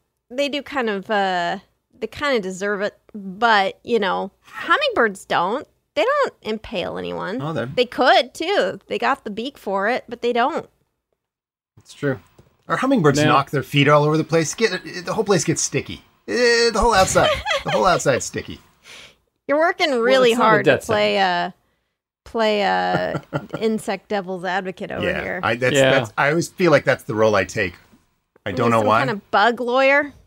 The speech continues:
Speaker 2: Uh,
Speaker 3: Traitor.
Speaker 2: <laughs> Sean, baby, bug lawyer.
Speaker 1: That was the plot of Bee Movie, wasn't it? That the bee wanted to be a lawyer?
Speaker 2: It sounds familiar, but I, I don't think I've seen
Speaker 3: Never
Speaker 2: even
Speaker 3: seen
Speaker 2: ten percent
Speaker 1: I
Speaker 2: of it.
Speaker 1: did.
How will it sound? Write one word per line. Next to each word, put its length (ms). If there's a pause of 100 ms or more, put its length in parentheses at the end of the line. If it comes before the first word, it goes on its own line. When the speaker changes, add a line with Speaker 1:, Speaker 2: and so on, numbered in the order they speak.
(220)
Speaker 2:
Uh, 80
Speaker 3:
Traitor. 540 (400)
Speaker 2:
<laughs> 400
Sean, 380
baby, 280 (200)
bug 300
lawyer. 640 (160)
Speaker 1:
That 120
was 160
the 80
plot 280
of 120
Bee 180
Movie, 360
wasn't 340
it? 240 (120)
That 220
the 100
bee 220
wanted 340
to 80
be 120
a 80
lawyer? 520 (1080)
Speaker 2:
It 60
sounds 300
familiar, 280
but 220
I, 220 (240)
I 80
don't 180
think 140
I've 120
seen 460 (200)
Speaker 3:
Never 420
Speaker 2:
even 80
Speaker 3:
seen 140
Speaker 2:
ten 60
percent 180
Speaker 1:
I 40
Speaker 2:
of 60
it. 180
Speaker 1:
did. 80